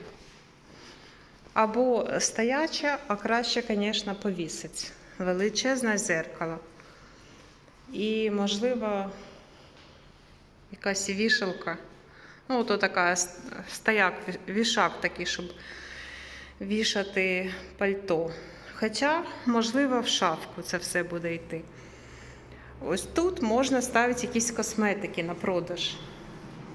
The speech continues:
Ось тут будуть ляльки, а посередині або якось так, е,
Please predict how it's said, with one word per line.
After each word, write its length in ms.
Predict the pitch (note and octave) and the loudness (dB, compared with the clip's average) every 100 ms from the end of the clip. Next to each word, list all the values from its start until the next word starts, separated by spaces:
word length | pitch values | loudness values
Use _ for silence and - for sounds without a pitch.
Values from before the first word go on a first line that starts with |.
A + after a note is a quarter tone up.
| - - - - | -12 -12 -6 2
Ось 220 | A3 A3 | 2 2
тут 320 | - F#4 G4 | 4 4 4
будуть 520 | G3+ B3 B3+ B3 - - F#3+ - - - - - - - - - - - - - - - - - G#3+ | 2 4 4 2 0 -4 -6 -8 -10 -12 -10 -10 -10 -10 -8 -8 -8 -8 -6 -6 -6 -6 -6 -2 6
ляльки, 540 | A3+ A3+ A#3 D4+ F4 G#4 - - - - - - - - - - | 6 6 0 2 2 2 -2 -4 -6 -8 -8 -8 -8 -10 -10 -2
а 80 | G#3+ | 0
посередині 840 | G#3+ A3+ B3 A#3 C#4 C4+ C4+ C4 - | 2 2 4 6 6 4 4 4 4
або 280 | G3+ G#3 | 4 4
якось 320 | A3+ A3+ A3 A3 | 4 4 2 2
так, 340 | B3+ C4+ C4+ | 6 6 4
е, 340 | B3 F2 - | 2 2 0